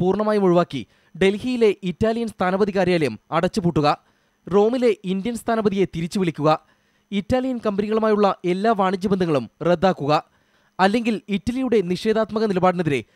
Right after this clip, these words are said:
നിയമ നടപടി സ്വീകരിക്കുക. കടുത്ത രാഷ്ട്രീയ തീരുമാനമുണ്ടായാലേ ഇരു രാജ്യങ്ങളും തമ്മിലുള്ള നയതന്ത്ര ബന്ധങ്ങളിൽ ദൂരവ്യാപക പ്രത്യാഘാതമുണ്ടാക്കുന്ന നടപടികളുണ്ടാകൂ.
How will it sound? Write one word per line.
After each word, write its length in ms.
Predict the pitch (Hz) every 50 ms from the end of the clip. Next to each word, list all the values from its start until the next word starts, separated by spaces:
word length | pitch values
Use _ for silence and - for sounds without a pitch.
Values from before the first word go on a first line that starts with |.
| _ _ -
നിയമ 260 | 175 196 202 214 240
നടപടി 280 | 240 - 220 208 190 190
സ്വീകരിക്കുക. 500 | - - 180 160 180 175 131 139 143 160 175 - - _ _ _ _ _ _ _ _ -
കടുത്ത 300 | 190 190 202 226 - 269
രാഷ്ട്രീയ 400 | 247 214 202 196 - 233 226 233
തീരുമാനമുണ്ടായാലേ 680 | - 214 196 196 202 196 196 190 180 170 160 143 123 101 - _ _ _ _ 185
ഇരു 160 | 190 208 240
രാജ്യങ്ങളും 440 | 233 247 233 202 233 220 233 226 202
തമ്മിലുള്ള 320 | 226 214 220 214 214 196 175 - -
നയതന്ത്ര 400 | 165 170 170 180 180 190 208 214
ബന്ധങ്ങളിൽ 400 | 190 196 175 180 160 147 143 143 - _ _ _ _ -
ദൂരവ്യാപക 560 | 151 202 202 220 240 240 247 247 226 240 220
പ്രത്യാഘാതമുണ്ടാക്കുന്ന 880 | 220 - 196 175 - 202 196 208 196 202 196 185 180 175 - 170 147 117 107 - _ _ _ _ -
നടപടികളുണ്ടാകൂ. 800 | 175 175 180 185 202 202 208 180 185 165 147 156 151 143 165